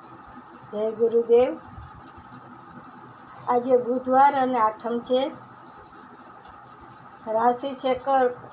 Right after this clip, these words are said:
એ બપોરે સાડા ત્રણ સુધી જ રહે છે.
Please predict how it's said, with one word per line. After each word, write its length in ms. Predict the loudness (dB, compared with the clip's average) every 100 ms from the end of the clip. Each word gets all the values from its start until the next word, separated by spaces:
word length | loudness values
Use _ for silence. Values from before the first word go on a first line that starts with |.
| -4
એ 80 | 0 2
બપોરે 640 | 2 0 4 4 6 6
સાડા 320 | 4 0 0
ત્રણ 280 | -2 -4 -2
સુધી 320 | -2 -4 -4
જ 100 | -6
રહે 220 | 0 2 2
છે. 200 | 0